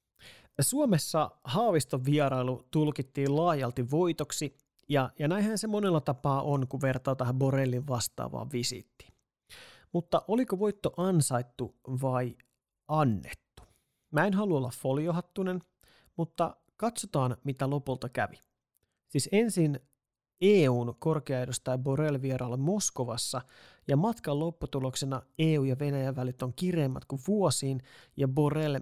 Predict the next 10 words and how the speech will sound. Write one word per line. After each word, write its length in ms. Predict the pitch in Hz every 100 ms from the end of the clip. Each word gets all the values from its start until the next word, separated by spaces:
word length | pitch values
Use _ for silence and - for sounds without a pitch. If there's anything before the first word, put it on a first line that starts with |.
| -
melkein 500 | 139 131 131 131 127
menetti 320 | 127 127 127 131
työnsä. 380 | 131 123 - - _ _ _ _ _ - _ _ -
Sit 200 | 202 196
Suomen 680 | - 247 220 143 131 131 - -
ulkoministeri 880 | 151 135 131 131 131 - - 127 -
tapaa 640 | - 135 - 131 127 131 - -
samaisen 500 | 147 156 147 135 127
kollegansa 600 | 127 180 175 143 143 139 127 -
Pietarissa 720 | 196 175 - 139 131 -